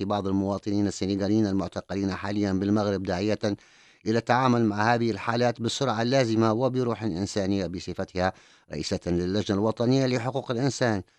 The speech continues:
من جانبه عبر عمر زنيبر عن تفهمه لهذا النداء، مبرزا عمق علاقات التضامن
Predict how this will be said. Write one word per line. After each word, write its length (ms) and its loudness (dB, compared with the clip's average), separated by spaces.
من 120 4
جانبه 520 2
عبر 320 2
عمر 340 2
زنيبر 360 2
عن 160 -2
تفهمه 680 0
لهذا 340 -2
النداء، 360 0
مبرزا 460 0
عمق 280 -2
علاقات 480 -4
التضامن 520 2